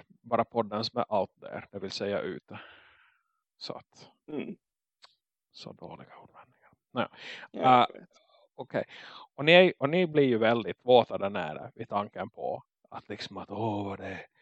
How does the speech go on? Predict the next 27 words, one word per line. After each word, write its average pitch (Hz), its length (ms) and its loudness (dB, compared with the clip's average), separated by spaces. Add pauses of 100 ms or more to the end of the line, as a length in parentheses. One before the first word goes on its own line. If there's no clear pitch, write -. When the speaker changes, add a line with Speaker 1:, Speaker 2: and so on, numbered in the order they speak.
(180)
Speaker 1:
vad - 360 -12
det 98 80 -8
är 98 40 -6
kul 107 340 -6
att 95 120 -12
alla 110 260 0
behöver 104 340 -10
inte 101 140 -16
sitta 110 320 -10
i - 20 -6
den 101 160 -12
statiska, 101 800 -10 (600)
eh, 92 160 -4
arbetsbänken 104 1000 -6
och 92 60 -18
bara 101 220 -6
lusläsa 113 640 0
böckerna 104 680 -8
och, - 480 -18
eh, 98 260 0
rapa 110 360 -2
upp 104 140 -10
vad 113 100 -6
som 104 160 -12
står 95 400 -10
i - 20 -12
dem. - 200 -20